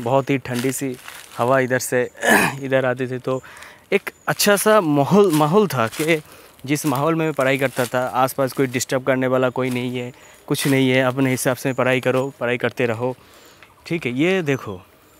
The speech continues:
बस ये लोकेशन। तो इसको देख के आपको क्या समझ में आया कि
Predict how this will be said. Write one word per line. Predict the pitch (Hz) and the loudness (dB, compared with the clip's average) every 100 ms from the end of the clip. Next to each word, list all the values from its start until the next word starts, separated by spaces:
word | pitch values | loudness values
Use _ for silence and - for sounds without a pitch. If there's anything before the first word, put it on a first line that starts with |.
| - - | -20 -6
बस | 139 - - - _ - _ _ _ _ _ _ _ _ _ _ _ _ | -4 -4 -8 -18 _ -20 _ _ _ _ _ _ _ _ _ _ _ _
ये | 156 143 | 0 2
लोकेशन। | 120 110 - 98 104 - _ _ _ _ _ _ _ _ _ _ _ _ - | 0 -4 -8 -8 -16 -20 _ _ _ _ _ _ _ _ _ _ _ _ 2
तो | 208 | 4
इसको | - 208 | 4 0
देख | 185 185 | 0 0
के | 190 | -2
आपको | 175 170 | -2 -4
क्या | 151 | -2
समझ | 135 123 110 113 | -2 -4 -6 -8
में | 104 | -8
आया | 110 | -8
कि | - 190 | -4 -4